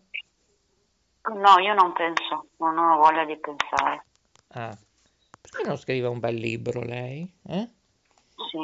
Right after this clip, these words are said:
Speaker 1: su cosa?
Speaker 2: Ma
Speaker 1: Le mie memorie.
Speaker 2: <laughs> Io ho tanti suggerimenti. <laughs>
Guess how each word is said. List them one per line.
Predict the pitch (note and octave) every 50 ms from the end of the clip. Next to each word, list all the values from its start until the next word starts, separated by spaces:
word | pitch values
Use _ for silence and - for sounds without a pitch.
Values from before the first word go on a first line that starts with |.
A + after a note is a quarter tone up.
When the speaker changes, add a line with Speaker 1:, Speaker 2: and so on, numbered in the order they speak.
| D#3+ D#3+
Speaker 1:
su | D#3 E3 E3 E3
cosa? | - - D#3+ D3+ D3 D3 D3 D3 D#3 D3+ D3 - - _ _ _ _ _ _ _ _ _ _ _ _ F#3+
Speaker 2:
Ma | F3 G3 F#3+ C3
Speaker 1:
Le | B2 D#3 D3+ D#3
mie | D#3+ D#3+
memorie. | D#3 D#3 D3+ D3+ D3+ D3 D3 D3 - - - E3 E3 D#4+ - - - F4+ - - - _ E4 C#4 - - B3+ - - _ - - D4 D4 C#4 C#4 C#4 C4+ A3+ -
Speaker 2:
<laughs> |
Io | - D#3+ D3+ F#3 C4+ G#4 F#4 F3 E3+ F#3 E3
ho | D#3+ E3 E3 - F3+
tanti | - F3 - G#3+ F#3 G#3+
suggerimenti. | - - D#3 E3+ D#3 C#3+ D3 D3+ D#3 C#3+ D#3+ F#3 A3 F#3 C#3 - - - - - -
<laughs> | - - -